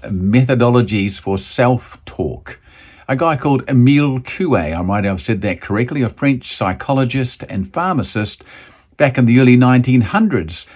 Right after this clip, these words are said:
was a person who used this each day in every way experimentation with patients for autosuggestion to improve their health, to improve their mental health,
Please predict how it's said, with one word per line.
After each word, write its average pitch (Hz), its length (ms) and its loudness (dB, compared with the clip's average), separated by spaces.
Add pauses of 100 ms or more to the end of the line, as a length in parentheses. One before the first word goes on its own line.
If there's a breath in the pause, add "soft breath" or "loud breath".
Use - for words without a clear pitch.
(140)
was 131 120 -4
a 139 40 -2
person 151 480 -2
who 147 360 0 (260 loud breath)
used 156 500 2
this 117 320 0
each 151 460 -4
day 120 420 0
in 110 120 2
every 101 400 -2
way 107 680 0 (300 soft breath)
experimentation 147 960 0
with 165 200 -6
patients - 560 -4
for - 180 -4
autosuggestion 165 1040 0
to 127 120 -2
improve 135 480 0
their 127 200 0
health, 113 380 -4 (320 loud breath)
to 156 120 -4
improve 147 440 0
their 147 140 0
mental 135 540 2
health, - 420 -10